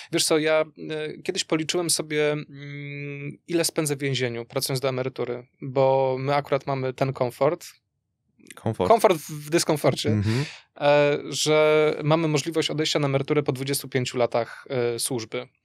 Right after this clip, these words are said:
Speaker 1: E, kiedyś, kiedyś jeszcze w starych przepisach to było piętnaście, no i to już w ogóle, to już, to już było coś. Natomiast wyobraź sobie coś takiego, że, e,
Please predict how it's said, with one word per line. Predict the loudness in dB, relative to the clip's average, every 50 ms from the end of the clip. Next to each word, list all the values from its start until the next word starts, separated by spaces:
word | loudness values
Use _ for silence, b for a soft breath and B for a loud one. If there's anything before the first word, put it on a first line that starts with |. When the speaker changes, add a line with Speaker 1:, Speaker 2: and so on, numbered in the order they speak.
| _
Speaker 1:
E, | -6 -4 -4 -4 -4 -6 -6 -8 -10 -10
kiedyś, | -2 0 0 2 2 0 -2 -2
kiedyś | -4 -4 -4 -4 -4
jeszcze | -4 -4 -4 -4
w | -2
starych | -2 0 -2 0
przepisach | -2 -2 -4 -4 -2 -2 -2 -2
to | -2 -2
było | -2 -2 -2
piętnaście, | -2 -4 -4 0 0 0 0 0 -2 -4 -6 -8 -10 -12 -10
no | -4 -2 -2
i | 0
to | 0 0
już | 0 0
w | -2
ogóle, | -4 -4 -2 -2 -2 -2 -4 -6 -8
to | -8 -8
już, | -6 -6 -8 -8
to | -6 -6
już | -6 -6
było | -6 -10 -10 -8
coś. | -10 -10 -10 -6
Natomiast | -8 -2 -2 0 0 0 0 -2 -4 -8 B B B B B B B B B B B B B _ _
wyobraź | 0 2 2 4 4 2 0
sobie | 0 -2 -2
coś | -2 -2 -2
takiego, | -2 -2 -2 -2 -2 0 0
że, | 0 2 2 2 2 0 -2 -4 _ _ _
e, | -6